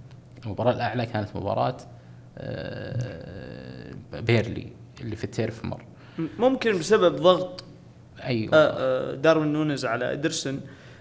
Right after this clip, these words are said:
Speaker 2: فبالتالي القلوب الدفاع يكونون ضاغطين على ق-، ال-، ال-، أو الأجنحة يكونون ضاغطين على قلوب الدفاع باليمين واليسار، فبالتالي المساحة ممكن تكون موجودة مفتوحة ل-
Speaker 1: بالضبط.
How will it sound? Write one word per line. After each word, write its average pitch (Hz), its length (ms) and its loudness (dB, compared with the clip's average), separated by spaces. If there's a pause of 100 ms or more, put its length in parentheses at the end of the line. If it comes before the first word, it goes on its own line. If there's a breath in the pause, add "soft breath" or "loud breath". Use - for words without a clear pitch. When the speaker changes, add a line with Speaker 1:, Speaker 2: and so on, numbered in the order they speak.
(120 loud breath)
Speaker 2:
فبالتالي 170 920 6
القلوب 131 560 0
الدفاع 147 420 6
يكونون 151 320 2
ضاغطين 147 440 0
على 117 220 -2
ق-، 120 160 -8
ال-، 123 380 -4
ال-، - 160 -8
أو 139 200 2
الأجنحة 147 400 4
يكونون 143 260 0
ضاغطين 139 280 0
على 123 180 -2
قلوب 147 260 -2
الدفاع 131 360 -2
باليمين 135 360 -4
واليسار، 135 600 -2 (300 loud breath)
فبالتالي 240 500 6
المساحة 208 400 4
ممكن 196 340 2
تكون 185 220 0
موجودة 170 400 4
مفتوحة 151 400 2
ل- - 20 0
Speaker 1:
بالضبط. 95 520 2